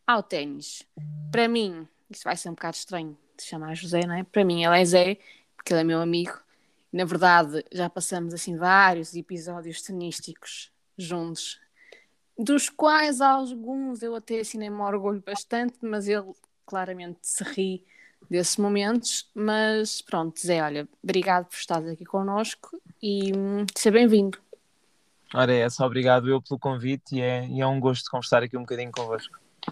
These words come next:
Speaker 1: Então, qual é que vai ser o nosso tema hoje? Nós hoje vamos trazer aqui, vamos falar de ténis, como é óbvio, como já, como fa-, como faz sentido, mas vamos trazer aqui uma perspectiva um bocadinho diferente. Hum,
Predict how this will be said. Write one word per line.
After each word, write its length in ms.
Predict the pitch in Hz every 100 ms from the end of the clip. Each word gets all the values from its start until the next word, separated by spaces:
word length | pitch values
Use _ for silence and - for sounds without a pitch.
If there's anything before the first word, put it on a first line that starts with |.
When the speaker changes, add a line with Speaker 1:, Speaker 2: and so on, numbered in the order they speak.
| - - - - - _
Speaker 1:
Então, 600 | 311 320 285 175 208 254 - -
qual 160 | 285
é 80 | 302
que 60 | 294
vai 100 | 277
ser 120 | 294
o 40 |
nosso 200 | 277 254
tema 220 | 269 240
hoje? 240 | 202 156 175
Nós 240 | 262 277
hoje 180 | 294 285
vamos 220 | 262 247
trazer 380 | - 247 190 185
aqui, 400 | 196 - 254 262 _ -
vamos 180 | 220
falar 200 | - 175
de 60 | 180
ténis, 300 | 170 175 226
como 160 | - 185
é 80 | 156
óbvio, 240 | 165 233 _
como 220 | - 165
já, 340 | 165 160 160 160 170
como 160 | - 160
fa-, 260 | - 151 156
como 180 | 175
faz 200 | 160 175
sentido, 480 | - 185 - 208 226 - - - -
mas 200 | 220 220
vamos 180 | 247 233
trazer 260 | 240 233
aqui 160 | 233 233
uma 140 | 233
perspectiva 540 | 233 - 226 233 233 233
um 40 |
bocadinho 360 | 220 226 233 220
diferente. 600 | 202 - 139 139 - 131 - - _ -
Hum, 720 | 180 175 170 170 170 165 165